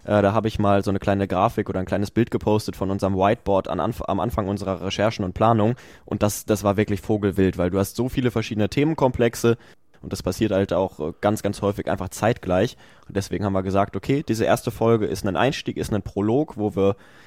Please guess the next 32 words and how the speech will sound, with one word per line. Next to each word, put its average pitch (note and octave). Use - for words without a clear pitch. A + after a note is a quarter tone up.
alles A2+
Mögliche A2+
erklären, B2+
ein G#2
bisschen G2+
sagen, F#2+
worum F#2
geht's, B2
was F#2+
ist -
überhaupt G#2+
Katar, A#2+
was G2+
ist G2+
das F#2+
für G2
ein F#2+
Land, G#2+
wie G2
ist -
die F2+
Geschichte C3
des G2
Landes, G2
wieso A#2+
ist -
Katar G#2+
so, A2
wie G2+
es -
heute F#2+
ist. -